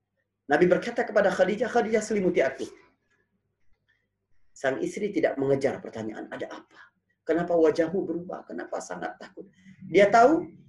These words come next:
suaminya sedang tidak bisa ber-, bercerita. Ini bukan waktu yang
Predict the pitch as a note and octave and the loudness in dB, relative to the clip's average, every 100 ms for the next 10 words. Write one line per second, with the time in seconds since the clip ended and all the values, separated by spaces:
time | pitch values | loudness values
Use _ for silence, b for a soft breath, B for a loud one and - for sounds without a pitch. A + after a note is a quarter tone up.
0 | _ - - A3 G#3+ C#4+ F4 F#4 - _ | _ -18 4 8 8 8 4 0 -6 _
1 | _ _ _ _ _ - G3+ F#3+ F#3 F3+ | _ _ _ _ _ -2 4 4 2 2
2 | D#3+ D#3+ D#3+ B2+ A#2 - _ - - C3 | 2 2 0 0 -2 -10 _ -12 -4 -2
3 | A#2+ A#2 - - _ _ _ _ _ _ | -2 -6 -18 -20 _ _ _ _ _ _
4 | _ - B3+ D#4+ C4 A#3 C4 C4+ D4 B3+ | _ 4 6 6 6 6 6 6 4 4